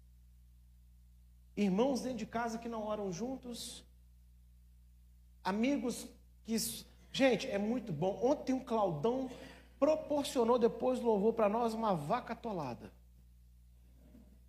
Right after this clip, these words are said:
E eu fiquei, falei, "Uau." Uau, ele não fez, quem fez é a Ana Paula, mas ele proveu o material. Ele proveu a matéria-prima. E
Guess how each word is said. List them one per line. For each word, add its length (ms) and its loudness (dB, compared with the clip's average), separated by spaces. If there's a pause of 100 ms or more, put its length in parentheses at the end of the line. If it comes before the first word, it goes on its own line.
(760)
E 60 -4
eu 80 2
fiquei, 500 -2
falei, 160 -6
"Uau." 600 2 (1300)
Uau, 360 4
ele 120 4
não 160 4
fez, 320 2
quem 100 -2
fez 220 2
é 20 4
a 20 6
Ana 140 0
Paula, 280 4
mas 140 2
ele 120 6
proveu 500 12
o 60 6
material. 640 12 (1400)
Ele 140 0
proveu 320 12
a 60 12
matéria-prima. 1080 10 (2750)
E 180 -6